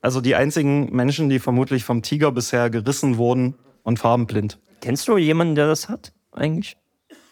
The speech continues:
Speaker 1: Äh, Tod durch Tiger?
Speaker 2: Nein, Rot-Grün-Schwäche.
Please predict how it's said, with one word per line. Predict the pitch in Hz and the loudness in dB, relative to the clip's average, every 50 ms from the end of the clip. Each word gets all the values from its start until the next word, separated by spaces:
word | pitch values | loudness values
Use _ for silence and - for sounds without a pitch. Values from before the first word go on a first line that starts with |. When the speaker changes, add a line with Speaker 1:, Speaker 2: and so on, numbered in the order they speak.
| _ _ _ _ - | _ _ _ _ -4
Speaker 1:
Äh, | 123 110 107 101 104 101 98 - _ _ - | -4 -2 -2 -2 -4 -6 -8 -8 _ _ -4
Tod | - 123 135 - | -2 -2 0 0
durch | 139 113 - | 0 -2 -2
Tiger? | - - 147 170 247 254 233 - _ _ _ _ _ _ _ _ - - - - - - | -2 -4 -2 0 0 0 -2 -4 _ _ _ _ _ _ _ _ -20 -20 -20 -20 -20 -14
Speaker 2:
Nein, | - 90 82 90 98 117 131 127 | -12 -10 -6 -2 0 0 2 2
Rot-Grün-Schwäche. | 104 107 107 98 - - 127 147 - - - - 110 98 90 | 2 2 0 -2 -2 -2 -2 -2 -2 -2 -2 -2 -2 -2 -4